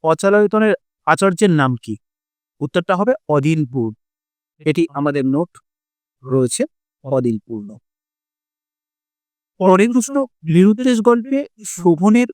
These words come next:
পূর্বপুরুষেরা ছিলেন জমিদার। শোভনের বাবা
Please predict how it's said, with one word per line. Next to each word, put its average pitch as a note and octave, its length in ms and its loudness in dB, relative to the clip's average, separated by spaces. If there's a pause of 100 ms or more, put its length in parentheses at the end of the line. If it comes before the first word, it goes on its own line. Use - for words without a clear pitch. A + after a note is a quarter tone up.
(160)
পূর্বপুরুষেরা A3 920 0
ছিলেন D#3 300 -2 (920)
জমিদার। A#2 520 -2 (2500)
শোভনের D3+ 420 0
বাবা D3 260 2